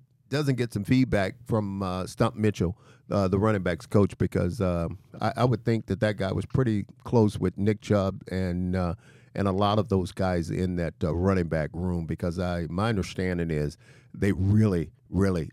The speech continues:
liked him. And he's been with this football team for four or five years. I mean, he's been on that coaching staff. So, and, and, and you know what he did? He did a,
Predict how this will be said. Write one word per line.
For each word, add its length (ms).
liked 400
him. 260
And 180
he's 260
been 200
with 140
this 140
football 300
team 240
for 100
four 240
or 40
five 300
years. 420
I 60
mean, 140
he's 200
been 160
on 120
that 140
coaching 380
staff. 440
So, 220
and, 220
and, 240
and 100
you 100
know 140
what 140
he 140
did? 440
He 200
did 260
a, 140